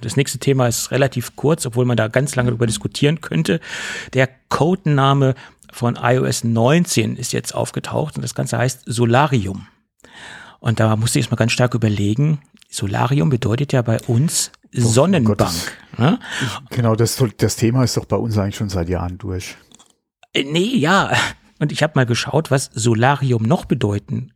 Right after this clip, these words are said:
Speaker 1: kann. Das wusste ich gar nicht. Es kann auch bedeuten Wintergarten.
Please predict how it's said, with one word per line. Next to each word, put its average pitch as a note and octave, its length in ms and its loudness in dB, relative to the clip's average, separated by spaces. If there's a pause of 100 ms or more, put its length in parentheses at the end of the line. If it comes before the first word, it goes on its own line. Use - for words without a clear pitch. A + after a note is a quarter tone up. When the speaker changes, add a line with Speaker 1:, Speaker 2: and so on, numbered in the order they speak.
(120)
Speaker 1:
kann. C3+ 440 0 (720)
Das A2+ 220 -2
wusste F3 320 2
ich - 260 -2
gar G2+ 280 -2
nicht. G3 380 -2 (340)
Es - 160 -4
kann D#3+ 180 2
auch F3+ 80 2
bedeuten C#3+ 760 0
Wintergarten. B2 1000 -2